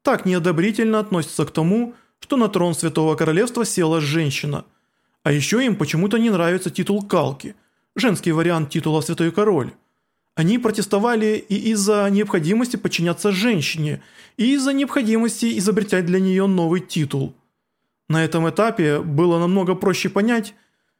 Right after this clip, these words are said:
кто был более сильным или слабым. "Госпожа Ремедиус, жрецы и авантюристы подняли свои флаги. Что насчет госпожи Калки?" "Еще нет". "Вот как, хорошо.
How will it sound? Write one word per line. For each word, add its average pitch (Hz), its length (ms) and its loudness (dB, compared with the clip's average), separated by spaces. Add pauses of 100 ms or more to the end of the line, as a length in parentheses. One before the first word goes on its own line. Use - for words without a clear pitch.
(220)
кто 262 260 0
был 226 280 2
более 175 420 2
сильным 156 680 -2
или 247 180 2
слабым. 131 520 -2 (720)
"Госпожа 151 400 2
Ремедиус, 139 720 0 (280)
жрецы 147 500 2
и 165 100 0
авантюристы 147 580 2
подняли 139 400 2
свои 143 260 2
флаги. 143 500 0 (460)
Что 180 200 -2
насчет 165 280 -2
госпожи 156 340 -2
Калки?" 165 520 0 (480)
"Еще 151 400 0
нет". 160 400 -2 (720)
"Вот 208 360 0
как, 151 280 -2
хорошо. 165 720 -2